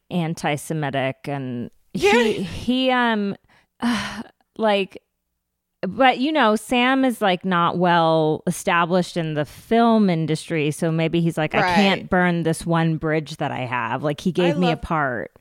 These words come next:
Speaker 2: Yeah, and I love that outlook, Indra, because it's like, I've talked about, what I'm trying not to do is, like, it's so easy to judge people.
Speaker 1: Yeah, totally.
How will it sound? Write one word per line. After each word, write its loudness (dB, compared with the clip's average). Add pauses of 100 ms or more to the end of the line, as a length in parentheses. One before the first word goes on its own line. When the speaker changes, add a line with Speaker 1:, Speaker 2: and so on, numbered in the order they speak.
(400)
Speaker 2:
Yeah, -12
and -14
I -10
love -10
that -12
outlook, -14
Indra, -20
because -20
it's -20
like, -18 (600)
I've -8
talked -6
about, -8
what -4
I'm -4
trying -6
not -4
to -8
do -6
is, -8
like, -12 (580)
it's -14
so -2
easy -10
to -12
judge -12
people. -8
Speaker 1:
Yeah, 2
totally. -2